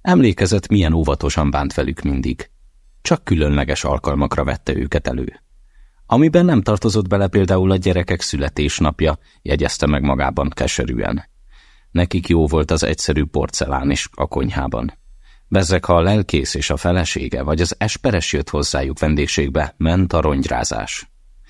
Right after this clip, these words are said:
Erika visszakényszerítette magát a jelenbe, és egymással szemben az asztalra tette a tányérokat. Hú, finomnak látszik.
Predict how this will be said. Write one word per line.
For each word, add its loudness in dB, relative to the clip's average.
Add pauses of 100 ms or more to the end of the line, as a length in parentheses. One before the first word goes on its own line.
(320)
Erika 0
visszakényszerítette 0
magát 0
a -2
jelenbe, 0
és 0
egymással 0
szemben 0
az 0
asztalra -2
tette -2
a 2
tányérokat. -4 (1160)
Hú, 0
finomnak 2
látszik. -2